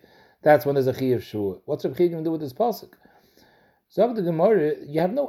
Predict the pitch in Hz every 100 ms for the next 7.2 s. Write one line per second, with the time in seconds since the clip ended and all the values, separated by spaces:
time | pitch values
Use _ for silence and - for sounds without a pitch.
0 | - 131 - - 107 - 107 - 101 107
1 | 104 113 160 - _ _ _ _ _ 135
2 | 123 262 240 277 254 170 214 202 - 240
3 | 196 156 170 180 254 240 180 127 139 180
4 | 226 175 165 220 180 156 160 180 - 185
5 | 220 269 190 - - 131 208 214 - 214
6 | 190 185 147 - 185 220 214 202 190 311
7 | 240 123